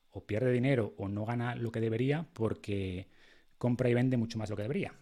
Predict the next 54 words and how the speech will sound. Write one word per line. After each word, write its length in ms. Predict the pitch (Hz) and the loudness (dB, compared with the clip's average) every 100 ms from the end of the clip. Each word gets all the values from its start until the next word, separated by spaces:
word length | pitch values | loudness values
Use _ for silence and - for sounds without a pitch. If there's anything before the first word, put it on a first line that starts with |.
| - | -14
O 380 | 92 92 92 90 | -10 -8 -8 -4
compra 320 | 104 113 107 | -2 0 0
rápido, 400 | 120 - 120 107 | 0 0 0 2
vende 400 | 127 139 135 139 | 2 2 2 0
y, 500 | - 110 113 113 104 | -2 -8 -8 -8 -8
y 60 | |
sa-, 200 | 107 - - | -8 -10 -6
entrar 340 | 104 - 127 | -6 -2 0
y 40 | 131 | 0
salir 180 | 127 | 0
del 100 | 123 | 0
mercado 400 | 123 107 117 123 | 0 -2 -2 0
normalmente 800 | 135 104 107 143 147 139 139 175 - - _ _ 101 | 0 2 4 6 6 6 2 -2 -6 -14 _ _ -6
normalmente 800 | 101 113 147 123 127 120 165 196 | -2 2 4 4 2 0 -2 -2
te 160 | - | -6
va 80 | 95 | -6
mal. 200 | 87 87 - | -6 -8 -14
O 40 | - | -16
sea, 380 | - 85 87 - | -12 -10 -10 -14
es 160 | 101 110 | -12 -10
mucho 380 | 101 - 98 98 | -8 -6 -6 -4
más 400 | 98 101 - - | -4 -4 -6 -10
rentable 460 | 107 92 90 101 101 | -10 -10 -8 -6 -6
a 40 | |
largo 200 | 95 95 | -6 -8
plazo 360 | 104 104 131 143 - - - - | -6 -6 -4 -6 -8 -20 -16 -2
no 100 | 120 | 2
vender, 380 | 104 90 87 87 | 2 2 -2 -6
¿no? 220 | 92 160 - - - | -6 -8 -10 -20 -8
Y 80 | 101 | -4
lo 140 | 98 | -2
bueno 280 | 101 131 135 | 0 2 2
de 180 | 131 131 | 2 2
un 220 | 127 127 | 0 -2
piso, 400 | 151 143 131 165 | -2 -2 -4 -6
de 120 | 147 | -6
un 100 | 107 | -6
apartamento, 640 | 104 110 - 117 127 127 131 | -6 -8 -4 -4 -2 -2 -4
es 80 | 123 | -4
que 100 | - | -10
la 80 | 104 | -10
gente 280 | 98 85 | -10 -8
no 120 | 101 98 | -6 -6
lo 60 | |
está 240 | 92 - 90 | -8 -10 -10
comprando 420 | 98 90 95 92 | -8 -8 -6 -6
y 20 | |
vendiendo, 420 | 92 90 98 87 | -8 -6 -6 -8
salvo 240 | - 98 98 | -8 -6 -6
que 80 | 101 | -4
te 120 | 98 | -2
dediques 360 | 98 101 104 | -2 -2 -4
a 80 | 101 | -2
eso. 220 | 139 - | -2 -4